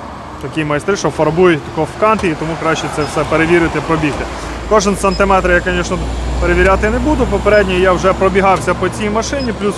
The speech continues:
колеги з Польщі його також перевіряли. Е, так, погнали, розповім, що у нас тут є. Резина, ну, м'яко скажем, така собі,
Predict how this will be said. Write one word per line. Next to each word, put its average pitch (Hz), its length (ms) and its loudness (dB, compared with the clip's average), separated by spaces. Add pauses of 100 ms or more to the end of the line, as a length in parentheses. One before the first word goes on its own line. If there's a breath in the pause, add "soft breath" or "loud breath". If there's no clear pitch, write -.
колеги 180 280 4
з - 140 -6
Польщі 226 340 2
його 170 200 2
також 185 380 0
перевіряли. 165 720 2 (1600)
Е, 170 260 6 (140)
так, 208 220 2 (380 loud breath)
погнали, 214 440 4
розповім, 196 600 -2 (440 loud breath)
що 190 100 -2
у 196 140 0
нас 175 180 0 (100)
тут 170 140 2 (880)
є. 156 220 4 (640)
Резина, 220 480 4
ну, 208 140 0
м'яко 185 340 0
скажем, 165 360 0
така 220 300 0
собі, 196 300 0